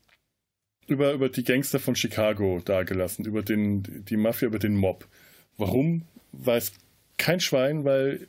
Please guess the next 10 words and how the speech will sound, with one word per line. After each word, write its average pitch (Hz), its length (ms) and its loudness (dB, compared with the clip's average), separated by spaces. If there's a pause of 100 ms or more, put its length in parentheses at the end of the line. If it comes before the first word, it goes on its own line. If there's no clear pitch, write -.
was, - 280 -2
was 151 160 -2
bringt 180 260 0
man 170 120 0
zu - 120 -4
einem 143 180 0
Erstkontakt 151 680 -2
mit? 165 240 -2 (220)
Ein 135 280 0 (260)
Buch 160 280 0